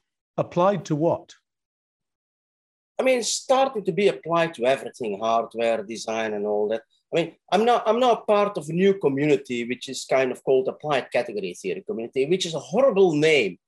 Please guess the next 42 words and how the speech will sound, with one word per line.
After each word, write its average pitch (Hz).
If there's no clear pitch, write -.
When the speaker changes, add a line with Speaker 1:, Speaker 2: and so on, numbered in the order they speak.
Speaker 2:
I 123
mean, 156
John 156
Byers 156
is 127
one 147
of 139
the 135
ma-, 143
I -
mean, 147
two, 170
like, 135
major 139
figures 127
there 120
is 117
probably 120
John 107
Byers 113
and 101
me. 101
We 113
are -
pushing 123
this 101
community 139
for 139
people 196
to 151
actually 151
start 165
thinking 160
in 151
this 151
sort 151
of -
compositional 139
term 113
before 143
you 131
actually 131